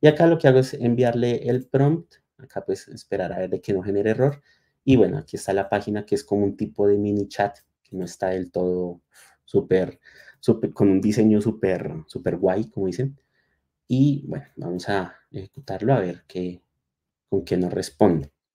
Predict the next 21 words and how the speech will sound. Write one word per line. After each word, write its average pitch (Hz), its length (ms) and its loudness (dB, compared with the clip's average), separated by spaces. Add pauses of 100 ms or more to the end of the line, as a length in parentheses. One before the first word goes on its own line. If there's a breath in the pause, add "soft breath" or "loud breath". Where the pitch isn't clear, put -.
(2500 soft breath)
Vamos 107 220 -16
a 110 60 -8
ver 98 120 -10
si 104 240 -10
no 98 200 -4
se - 120 -4
demora 98 380 -2
tanto 151 340 2
y 143 60 0
ya 92 160 -8
con 95 160 -4
eso 95 380 -2 (480 loud breath)
culminamos 95 680 -2
el, 90 420 -2 (440)
la 101 160 -2
sesión. 90 540 -2 (1700)
Veo 104 160 2
que 110 140 4
todavía 98 380 2
no 98 120 2
hay, 101 340 4